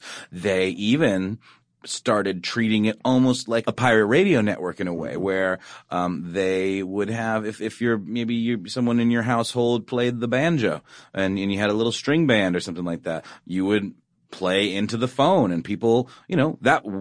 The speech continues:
listening in on that would be welcome, you know, and that would be almost like a community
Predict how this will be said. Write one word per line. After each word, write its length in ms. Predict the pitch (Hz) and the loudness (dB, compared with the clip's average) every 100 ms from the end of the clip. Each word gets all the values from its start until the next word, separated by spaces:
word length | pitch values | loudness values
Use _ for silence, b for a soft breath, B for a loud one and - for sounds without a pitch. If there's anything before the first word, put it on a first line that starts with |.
| 95 | 0
listening 420 | 113 143 160 139 | 2 2 4 6
in 120 | 151 | 6
on 220 | 147 131 | 4 4
that 200 | 117 196 | 2 2
would 140 | 117 110 | 0 0
be 120 | 120 | 2
welcome, 600 | 110 147 202 87 60 - | 4 4 2 -2 -8 -8
you 100 | 92 | -4
know, 180 | 95 104 | -2 0
and 120 | 107 | 0
that 100 | 107 | 0
would 120 | 104 | -2
be 100 | 104 | -2
almost 260 | 104 104 104 | -2 -2 -4
like 100 | 101 | -6
a 40 | |
community 920 | 98 - 104 110 120 110 104 104 98 | -6 -2 2 6 6 4 2 2 -2